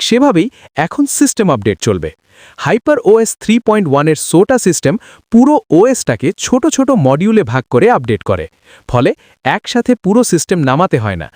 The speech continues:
যেটা আপডেট স্পিড অনেক দ্রুত করে দেয় আর এরর হবার চান্স অনেক কমিয়ে দেয়। এই নতুন সিস্টেমের কারণে আপডেট ইনস্টল হতে সময় কমে যাবে প্রায় ত্রিশ থেকে চল্লিশ শতাংশ। আর সবচেয়ে গুরুত্বপূর্ণ কথা, আপডেট করার সময় আপনার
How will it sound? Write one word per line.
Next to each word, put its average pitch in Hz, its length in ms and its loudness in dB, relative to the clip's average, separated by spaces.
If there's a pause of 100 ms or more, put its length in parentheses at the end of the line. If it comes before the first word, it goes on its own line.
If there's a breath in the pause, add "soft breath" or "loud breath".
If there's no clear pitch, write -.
(300 loud breath)
যেটা 147 160 2 (100)
আপডেট 135 340 -2
স্পিড 185 220 -2 (160)
অনেক 147 160 0 (100)
দ্রুত 120 200 0 (120)
করে 220 200 4
দেয় 302 120 0 (300 loud breath)
আর 131 60 -2 (240)
এরর 262 240 2
হবার 160 200 0 (100)
চান্স 135 200 -2 (240)
অনেক 269 240 2
কমিয়ে 113 280 -2
দেয়। 73 140 -12 (600 soft breath)
এই 254 160 2
নতুন 226 260 2
সিস্টেমের 214 420 0
কারণে 208 240 2 (200)
আপডেট 151 320 -2
ইনস্টল 180 360 0
হতে 175 140 0 (120)
সময় 143 300 0
কমে 202 240 2
যাবে 127 140 0 (340 soft breath)
প্রায় 208 180 2 (120)
ত্রিশ 254 220 2 (120)
থেকে 214 160 0 (120)
চল্লিশ 240 360 2
শতাংশ। 104 300 -4 (520 loud breath)
আর 123 80 -2 (100)
সবচেয়ে 170 360 -2
গুরুত্বপূর্ণ 240 460 2 (120)
কথা, 127 200 0 (480 loud breath)
আপডেট 175 360 -2
করার 254 240 2
সময় 254 300 2
আপনার 160 220 0